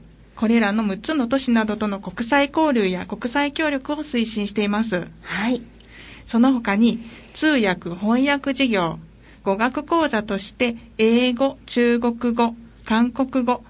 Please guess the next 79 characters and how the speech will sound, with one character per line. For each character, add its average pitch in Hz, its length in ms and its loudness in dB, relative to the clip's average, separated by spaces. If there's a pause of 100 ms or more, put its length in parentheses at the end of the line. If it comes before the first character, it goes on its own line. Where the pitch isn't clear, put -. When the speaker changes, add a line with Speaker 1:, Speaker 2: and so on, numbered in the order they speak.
Speaker 1:
モ 208 160 2
ン 262 100 4
ゴ 294 140 0
ル 302 120 -2
語 294 120 2
の 294 180 2
語 214 140 2
学 262 280 2
講 285 200 0
座、 180 220 -2 (280)
そ 247 120 0
れ 233 80 2
か 233 160 0
ら 220 120 0
外 208 240 2
国 320 300 0
人 247 220 2
の 202 100 0
た 196 140 -2
め 190 160 -2
の 247 180 4
日 185 140 2
本 233 160 4
語 302 140 2
教 339 200 -2
室 277 240 -4
を 240 140 0
行 214 100 -6
っ 208 160 -2
て 233 140 -4
い - 20 2
ま 240 160 2
す。 170 320 -4
Speaker 2:
は 220 320 -2
い。 262 100 0 (460)
Speaker 1:
で、 247 60 0
ま 269 160 4
た、 262 280 -2 (220)
市 311 220 -6
と 320 100 0
の 208 160 4
連 202 260 2
携 311 200 0
事 330 120 -4
業 277 220 0
と 214 140 -6
し 190 100 -6
ま 214 180 -2
し - 140 -8
て、 226 240 -2 (260)
様 247 320 2
々 254 280 0
な 190 120 -4
国 196 280 0
の 254 100 2
食 254 280 -4
文 311 200 -2
化 220 140 -2
に 185 100 0
触 185 160 -2
れ 214 140 2
な 240 120 4
が 233 140 2
ら、 247 160 0 (200)
海 320 220 0
外 226 320 2
へ 254 60 4
の 233 140 4
関 220 240 -2
心 277 200 -2
を 277 60 0
高 240 240 -2
め 311 140 -2
て 226 80 -2
も 196 160 -2
ら 220 180 4
お 196 40 -2
う 196 40 -8
と、 226 260 -2